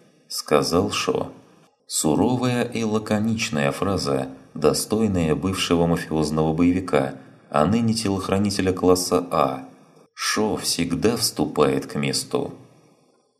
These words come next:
Террористы промолчали. Угроза насилия была для них так же привычна, как чашка утреннего кофе.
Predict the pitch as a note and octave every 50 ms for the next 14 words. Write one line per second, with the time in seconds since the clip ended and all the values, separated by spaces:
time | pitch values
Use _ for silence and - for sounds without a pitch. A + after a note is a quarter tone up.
0 | _ - - D#2+ D2+ D2 C#2+ C#2 D2+ F#2 F2+ - - - - - - F#2 F#2 G2
1 | F#2+ F2+ - - - C#2 C2 C2 B1 - - - - - - - _ _ _ _
2 | - - D2 D2 D2 E2+ G#2 G#2 G2 F2 F#2 F2 F2 E2+ E2+ - A#2 A2+ A2 G2
3 | F2 D#2+ D2+ D2 D#2 D#2+ F2 F#2+ F#2 E2+ D#2 F2 F2+ F2+ F#2+ F#2 F2 - - -
4 | F#2 F2+ F2 D#2+ D#2 D#2 - D#2 D#2 E2+ A#2 B2 - - - D#2+ D2+ C#2+ C#2 -
5 | E2+ D2+ D2 - - - - G#2+ F#2 - - - - E2 D2+ - - F2 F2 E2+
6 | E2 D#2 D2+ D#2 D#2 D#2+ F2 F#2+ - - - - C2 - - B1 A#1+ -